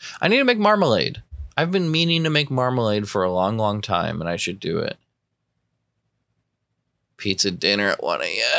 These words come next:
M. Yes! Oh, yeah, this is when Ron DeSantis sent, uh, the cops to a scientific whistleblower. God. <laughs>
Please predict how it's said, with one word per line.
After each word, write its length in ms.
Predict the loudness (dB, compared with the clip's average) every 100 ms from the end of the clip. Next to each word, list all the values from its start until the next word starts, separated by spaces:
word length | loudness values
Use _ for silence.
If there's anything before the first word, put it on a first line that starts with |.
| 0
M. 140 | -2 -8 -10
Yes! 800 | -2 2 2 4 4 2 0 -6 _ _ _ _ _ _ _ _ _ _ _ -14 -14 -12 -2
Oh, 200 | 2 4
yeah, 320 | 4 4 4
this 140 | 2
is 60 | 2
when 240 | 2 2
Ron 380 | 0 0 2 2
DeSantis 500 | 4 4 2 2 2
sent, 360 | 4 4 2 -2 _ -2
uh, 200 | 2 2
the 100 | 2
cops 440 | 2 2 2 0
to 240 | 0 2 2
a 60 |
scientific 640 | 2 2 0 -2 -4 -4 -2
whistleblower. 840 | 0 0 -2 -2 -2 0 0 -2 -8 _ _ _ _ _ _ _ _ _ _ _ -18
God. 460 | -10 -8 -8 -8 -12 -18 _ _ _ _ _ _ _ _ _ _ _ _ _ _ _ _ _ _ _ _ _ _ _ -10 -4 -2 -2 -2 -4 -2 -2 -2
<laughs> 20 | -4